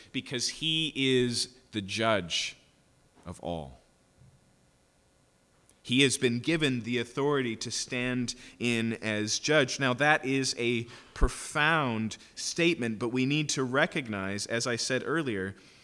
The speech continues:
that Jesus' forgiveness is not a workaround of authority. It's not an ignoring of authority. It's not a resistance against some sort of man-made status quo.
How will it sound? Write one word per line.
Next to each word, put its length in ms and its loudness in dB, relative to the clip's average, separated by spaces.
that 160 0
Jesus' 520 -2
forgiveness 600 -4
is 160 -8
not 300 -4
a 100 -2
workaround 880 -8
of 100 -8
authority. 500 -4
It's 140 -6
not 160 -2
an 100 -4
ignoring 580 0
of 100 -6
authority. 540 -8
It's 160 -6
not 160 4
a 60 2
resistance 800 0
against 320 -4
some 240 -2
sort 320 0
of 260 -6
man-made 720 2
status 520 0
quo. 460 0